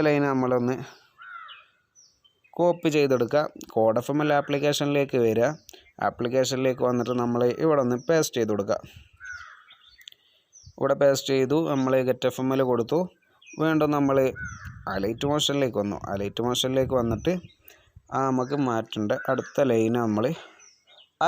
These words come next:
ലെയർ നിങ്ങൾ സെലക്ട് ചെയ്തിട്ട് എഡിറ്റ് ടെക്സ്റ്റിൽ പോവുക. എഡിറ്റ് ടെക്സ്റ്റിൽ പോയിട്ട് നമ്മൾ ആദ്യത്തെ ലൈൻ ഒന്ന് അയച്ചു കൊടുക്കുക. നമ്മൾ രണ്ടാമത്തെ ലൈനോടെ ആഡ് ചെയ്ത് കൊടുത്തു. അപ്പോൾ ഇതേ മെത്തേഡിൽ നിങ്ങൾ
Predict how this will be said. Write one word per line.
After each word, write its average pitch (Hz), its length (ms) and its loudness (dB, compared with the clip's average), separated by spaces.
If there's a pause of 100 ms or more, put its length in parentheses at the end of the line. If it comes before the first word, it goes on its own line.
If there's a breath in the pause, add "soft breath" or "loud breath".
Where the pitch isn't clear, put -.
ലെയർ 160 320 6
നിങ്ങൾ 151 160 2 (100)
സെലക്ട് 117 360 2
ചെയ്തിട്ട് 120 300 0 (200)
എഡിറ്റ് 170 380 0
ടെക്സ്റ്റിൽ 120 320 -2 (100)
പോവുക. 95 100 -2 (600 soft breath)
എഡിറ്റ് 113 340 -4
ടെക്സ്റ്റിൽ 131 420 -2
പോയിട്ട് 107 300 0
നമ്മൾ 110 180 0 (140)
ആദ്യത്തെ 104 360 -6
ലൈൻ 120 220 0
ഒന്ന് 120 120 -6 (100)
അയച്ചു 135 220 -8
കൊടുക്കുക. 110 340 -4
നമ്മൾ 143 160 -2 (120)
രണ്ടാമത്തെ 123 440 -2
ലൈനോടെ 110 380 -4 (920 soft breath)
ആഡ് 170 140 4
ചെയ്ത് 135 140 2
കൊടുത്തു. 117 200 -4 (260)
അപ്പോൾ 101 140 -2 (100)
ഇതേ 120 180 0 (200)
മെത്തേഡിൽ 131 420 2
നിങ്ങൾ 117 160 0